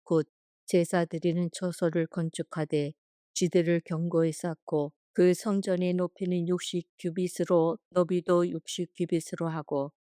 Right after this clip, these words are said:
큰 돌 세 켜에 새 나무 한 켜를 놓으라. 그 경비는 다 왕실에서 내리라."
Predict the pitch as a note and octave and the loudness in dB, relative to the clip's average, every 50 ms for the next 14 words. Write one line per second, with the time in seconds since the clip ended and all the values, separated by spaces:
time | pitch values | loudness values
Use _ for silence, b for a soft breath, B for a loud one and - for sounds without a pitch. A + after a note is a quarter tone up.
0 | _ _ _ _ _ _ _ _ _ _ _ _ _ - - G3+ F#3+ F#3 F#3+ F3+ | _ _ _ _ _ _ _ _ _ _ _ _ _ 0 2 4 4 6 6 4
1 | F3+ F3+ - - F#3+ F3+ - _ - F#3 F3+ F#3 F3+ F3+ F3 - - G3 F#3 F#3 | 4 4 2 0 -4 -4 -4 _ -2 0 2 4 4 2 0 -2 -4 -2 0 0
2 | F3+ F3+ F3 F3 F3 F#3 E3+ F3 G3 F#3+ F#3 _ - F3+ F3+ F3+ F3 E3+ E3+ E3 | 0 0 0 0 -2 -2 -2 -2 -4 -4 -4 _ -6 -2 -2 0 0 2 0 0
3 | E3 E3 - D#3+ D3+ D3+ - _ - - E3+ E3 E3 - F3+ F3 E3+ F3 - E3+ | 0 0 0 0 -2 -2 -4 _ -2 0 0 0 0 -2 -4 -4 -4 -4 -4 -4
4 | F3 F3 F3 E3 - F3 E3+ E3+ E3+ F3+ - D#3+ E3+ F3 F3+ - - _ F3+ E3+ | -4 -4 -6 -6 -6 -4 -2 0 2 2 0 0 -2 -2 -4 -6 -2 _ 2 2
5 | E3 - F#3+ E3 D#3+ D#3 D#3 D#3 - D#3 D3+ - C#3+ C#3 C#3 | 2 2 -2 -2 -2 -4 -6 -6 -6 -6 -4 -4 -4 -6 -6